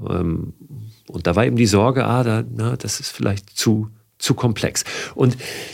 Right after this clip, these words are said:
das glaube ich nicht. Ich glaube, dass es wichtig ist, ähm, also es ist nicht so komplex, wenn du Hartmut Rosa liest, ja, die Resonanztheorie. Das Buch hat achthundert Seiten, das ist wie so eine Bibel, so ganz dünnes Papier, ja. Wenn du da reinliest, dann musst du jeden Satz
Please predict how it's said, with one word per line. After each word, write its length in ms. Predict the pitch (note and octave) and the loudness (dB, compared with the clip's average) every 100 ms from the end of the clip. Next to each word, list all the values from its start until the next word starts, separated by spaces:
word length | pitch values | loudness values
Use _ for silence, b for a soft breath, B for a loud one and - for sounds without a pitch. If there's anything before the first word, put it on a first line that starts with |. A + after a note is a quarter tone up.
| B - | B 0
das 220 | D#3 F#3+ | 2 4
glaube 240 | A#3 C4 | 4 4
ich 100 | A#3 | 4
nicht. 140 | B3 G3+ | 6 4
Ich 120 | E3+ | 4
glaube, 240 | E3+ F3 | 4 6
dass 160 | E3 D#3+ | 6 4
es 200 | C#3+ A#2 | 4 4
wichtig 380 | G3+ G3+ G3+ E3 | 4 4 2 4
ist, 240 | D3 - - _ _ | 2 0 -8 _ _
ähm, 220 | D#3+ D3+ - - | -2 -2 -4 -2
also 220 | C#3+ A#2+ - _ _ _ _ - _ _ _ _ _ | -2 -2 -8 _ _ _ _ -20 _ _ _ _ _
es 180 | C3 - | 2 2
ist 400 | - E3+ - - _ _ | 4 4 4 -2 _ _
nicht 380 | - B2 D3+ - | 4 6 6 6
so 160 | C3+ C3 | 4 4
komplex, 440 | B2 G#2+ B2+ - | 2 2 0 4
wenn 80 | G2 | 4
du 100 | F#2 | 6
Hartmut 320 | A#2 - E2+ | 4 2 4
Rosa 300 | C3+ F#3 G#2+ | 6 6 4
liest, 340 | D2+ D#2 - - | 0 -4 -6 -2
ja, 240 | G#2 F#3 B3+ - | 0 0 -2 -12
die 180 | F#2+ F#2+ | 0 4
Resonanztheorie. 840 | E2+ E2 E2+ A2 A#2+ - D2 B1 | 4 4 4 4 2 -2 -4 -4
Das 160 | E2+ - | -8 0
Buch 200 | G#2 F#2+ | 2 2
hat 120 | - | 0
achthundert 400 | G#2+ F#2+ G2+ F#2 | -2 0 2 4
Seiten, 300 | G2 A#2+ B2+ | 4 4 2
das 160 | F#2+ F#2+ | 0 0
ist 140 | - | 0
wie 80 | G2 | 2
so 100 | F#2+ | 4
eine 160 | F2 | 2
Bibel, 300 | E2+ G2+ C3+ | 4 4 4
so 120 | A2+ E2+ | 4 2
ganz 300 | G2+ A2+ - | 0 0 4
dünnes 300 | G2+ C3+ - | 4 4 2
Papier, 480 | F#2+ - A2+ - | -2 0 0 0
ja. 160 | - C3 B B B B B | 0 -6 B B B B B
Wenn 200 | G2 G#2+ | 2 4
du 120 | G#2 G2+ | 6 4
da 340 | G#2 C3+ C#3 | 4 4 2
reinliest, 600 | G2+ A2+ D3 G#2+ D#2 - | 2 4 4 4 2 0
dann 60 | E2 | 0
musst 200 | G2 - | 0 2
du 40 | G#2 | 4
jeden 320 | G2+ A2 G#2 | 4 4 4
Satz 340 | G2+ G2 - | 2 0 -4